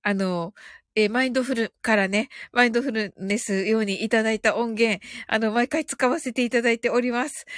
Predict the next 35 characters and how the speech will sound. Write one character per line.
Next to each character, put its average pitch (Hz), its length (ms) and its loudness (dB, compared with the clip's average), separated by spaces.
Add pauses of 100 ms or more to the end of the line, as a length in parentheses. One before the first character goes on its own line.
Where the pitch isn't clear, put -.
(200)
あ 233 100 2
の、 233 100 0
私 240 340 2
が 226 100 -2
勝 320 180 -2
手 269 200 2
に 247 140 -2
ね、 247 200 -4 (240)
水 269 220 2
筋 277 220 0
窟 220 320 -8
と 190 160 -2
名 196 160 -2
前 190 180 -2
を 196 100 -2
つ - 120 -6
け 196 120 0
て - 140 -10
ね、 - 260 -12 (360)
お - 120 4
り 320 180 4
ま 359 80 4
し - 100 2 (120)
て。 277 300 0 (260)
<laughs> - 160 0
は - 240 4 (100)
い。 320 380 0 (500)
オ 302 120 6
ー - 40 -6
パ 277 160 2
ル 254 120 0
さ 247 180 0
ん 208 60 -10
が 185 120 0
ね、 190 280 -4